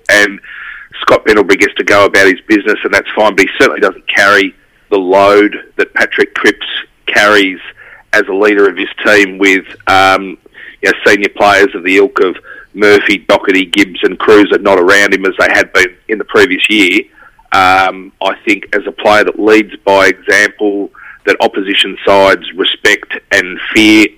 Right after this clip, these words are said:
you know, probably in equal measures. Um, as you said, unless you, unless you recognise a,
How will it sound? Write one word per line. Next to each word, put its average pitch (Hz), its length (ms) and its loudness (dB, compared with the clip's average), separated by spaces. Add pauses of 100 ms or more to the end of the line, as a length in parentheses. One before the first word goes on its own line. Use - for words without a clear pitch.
(160)
you - 160 -8
know, 98 80 0
probably 101 420 2
in 101 80 4
equal 95 260 -2
measures. 104 480 0 (580)
Um, 98 560 0 (1160)
as 123 240 0
you 190 200 0
said, 110 120 2
unless 107 340 0 (120)
you, 107 220 -2
unless 113 360 -2
you 107 120 -4
recognise 101 680 -2 (100)
a, 98 200 0